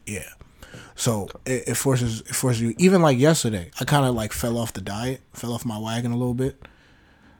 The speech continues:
Well, honestly, it, it was just one day. I kinda just ate a little bit like shit yesterday. That's really it. But I noticed I kinda,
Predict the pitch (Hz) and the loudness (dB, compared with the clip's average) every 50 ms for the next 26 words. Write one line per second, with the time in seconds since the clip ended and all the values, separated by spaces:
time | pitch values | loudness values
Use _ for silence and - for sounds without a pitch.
0 | _ - 165 175 185 196 190 180 147 - 175 180 180 - 175 196 180 143 120 104 | _ -10 -6 -2 0 2 2 2 2 2 0 0 0 2 4 4 4 4 2 0
1 | 98 98 101 98 87 90 95 90 85 95 107 - 135 135 120 101 104 101 92 80 | 0 0 0 0 0 0 -2 -2 -2 -2 0 0 0 2 2 0 -2 -2 -2 -2
2 | 110 110 95 95 95 104 104 95 95 95 92 92 87 90 82 82 - - - - | -2 0 0 0 0 0 0 0 -2 -4 -4 -4 -6 -6 -8 -6 -4 -2 -2 -2
3 | 98 - - - 76 76 - - - - - - - - 92 92 90 - - 80 | -2 -6 -8 -10 -8 -8 -8 -8 -8 -12 -16 -16 -14 -12 -10 -8 -8 -8 -8 -10
4 | 78 78 76 73 71 - - - - - - - - - - - - - - - | -12 -12 -12 -12 -6 -4 -4 -4 -4 -6 -12 -16 -16 -16 -18 -18 -18 -18 -10 4
5 | 127 131 131 131 135 139 156 170 170 151 131 131 117 - - - 151 143 120 - | 6 8 8 10 8 8 10 10 8 8 8 4 2 2 2 2 2 2 0 -2